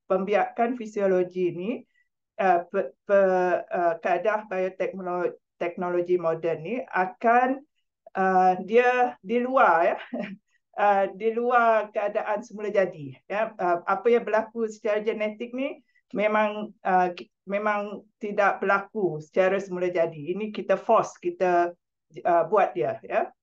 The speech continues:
Jadi percantuman atau pembiakan, ya, dia bukan, uh, yang kita tengok secara tradisional tu. Uh, pemilihan pun bukan secara tradisional tu. Ya, so ini adalah di peringkat, uh, jin, ya, yang kita, uh,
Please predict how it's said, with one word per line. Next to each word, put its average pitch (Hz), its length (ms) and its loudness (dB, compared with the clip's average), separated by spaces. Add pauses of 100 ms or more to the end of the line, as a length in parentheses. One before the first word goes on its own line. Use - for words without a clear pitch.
(120)
Jadi 180 320 -2
percantuman 214 960 0
atau 175 320 -4
pembiakan, 185 1300 -2 (480)
ya, 185 480 2
dia 196 320 0
bukan, 185 560 -2
uh, 180 160 -6
yang 175 320 2
kita 185 320 -6
tengok 175 320 -4
secara 170 400 0
tradisional 165 720 -4
tu. 123 240 -8 (240)
Uh, 165 80 4
pemilihan 214 800 2
pun 240 160 4
bukan 190 320 -2
secara 175 400 -2
tradisional 160 720 -6
tu. 120 160 -10 (400)
Ya, - 240 -2
so 196 160 -2
ini 202 320 2
adalah 185 480 0
di 185 80 0
peringkat, 175 560 -4
uh, 165 320 -2
jin, 185 320 -2
ya, - 80 0 (560)
yang 175 160 4
kita, 175 320 -2
uh, 160 320 2